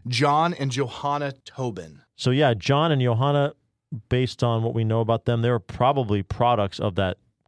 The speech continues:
Speaker 2: classic period of Irish immigration in the late eighteen forties,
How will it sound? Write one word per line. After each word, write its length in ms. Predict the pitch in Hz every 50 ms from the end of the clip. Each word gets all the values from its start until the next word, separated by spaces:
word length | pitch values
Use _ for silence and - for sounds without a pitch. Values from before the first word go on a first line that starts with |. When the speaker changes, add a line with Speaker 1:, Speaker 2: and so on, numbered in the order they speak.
| _ _ -
Speaker 2:
classic 640 | - - - 107 107 107 104 - - 110 - -
period 400 | - - - 110 107 104 101 95
of 200 | 87 92 92 85
Irish 320 | 85 92 98 98 98 95 -
immigration 760 | 98 92 92 85 95 92 92 90 - - 90 85 85 82 -
in 220 | - 107 98 95 92
the 80 | 90
late 260 | 85 85 92 92 95 -
eighteen 320 | 98 98 - - - 92
forties, 560 | 87 - - 92 92 90 90 90 90 80 78